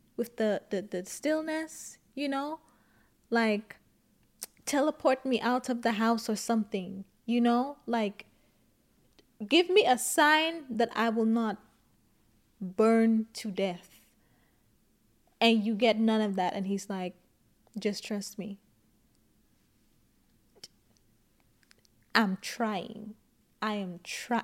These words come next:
give, show me something. Help me, at least make me not be able to feel the heat, right? Like, I am literally about to be charred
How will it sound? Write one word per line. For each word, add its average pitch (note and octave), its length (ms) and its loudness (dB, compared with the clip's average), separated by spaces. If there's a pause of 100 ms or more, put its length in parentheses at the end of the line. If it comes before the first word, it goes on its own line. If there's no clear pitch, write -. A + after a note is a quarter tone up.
(160)
give, D4 180 0 (140)
show E4+ 200 2
me F4 140 0
something. A3 640 -4 (320)
Help E4 300 4
me, A3+ 200 2
at G#3+ 160 2
least E4+ 220 0
make C4+ 260 0
me B3 80 0
not A3 260 2
be A3 160 0
able G3+ 200 -2
to - 120 -18
feel G#3 440 -6
the F3+ 80 -6
heat, - 540 -12 (600)
right? A3+ 640 0 (920)
Like, G#3 600 2 (760)
I A#3 100 6
am G#3 260 2
literally C4 420 0
about G3+ 420 -2
to A3 100 -6
be G3+ 160 -6
charred G3 640 -6